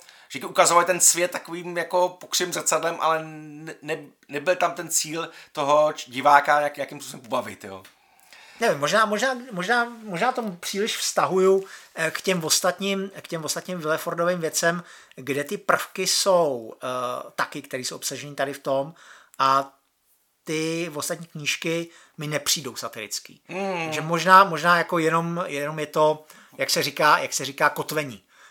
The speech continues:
Speaker 2: Jakože prostě jako jsem ve vleku nějaký, nějaký jako, eh,
Speaker 1: No.
Speaker 2: pocitový,
Speaker 1: Byť je, byť je
Speaker 2: pocitový
Speaker 1: otázka
Speaker 2: kotvy.
Speaker 1: A třeba, třeba jako je satirický všecko, protože on má, eh, Willeford měl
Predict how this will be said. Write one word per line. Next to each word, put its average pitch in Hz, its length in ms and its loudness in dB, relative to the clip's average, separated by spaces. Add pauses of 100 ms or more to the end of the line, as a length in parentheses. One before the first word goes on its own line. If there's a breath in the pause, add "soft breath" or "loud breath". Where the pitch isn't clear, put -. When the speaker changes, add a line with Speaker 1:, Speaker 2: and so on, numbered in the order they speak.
(120)
Speaker 2:
Jakože 127 300 -8
prostě - 360 -4
jako 143 420 -4 (240)
jsem 139 280 -2
ve 135 100 -4
vleku 139 280 -6
nějaký, 131 460 -8 (360 soft breath)
nějaký 123 340 -8
jako, 123 380 -6 (280)
eh, 120 60 -10 (120)
Speaker 1:
No. 120 380 -4
Speaker 2:
pocitový, 127 460 -6
Speaker 1:
Byť 131 80 -6
je, 165 180 -2
byť 120 280 -12
je 160 80 -6
Speaker 2:
pocitový 147 220 -2 (100)
Speaker 1:
otázka 139 140 -4
Speaker 2:
kotvy. 113 260 -12 (480 soft breath)
Speaker 1:
A 147 60 4
třeba, - 280 0
třeba 190 400 2
jako 147 460 0
je 151 160 -2
satirický 151 420 -4
všecko, - 520 0
protože 135 260 -2
on 131 260 -2
má, 147 360 8 (520 loud breath)
eh, 135 500 2
Willeford 147 440 0
měl 160 200 -4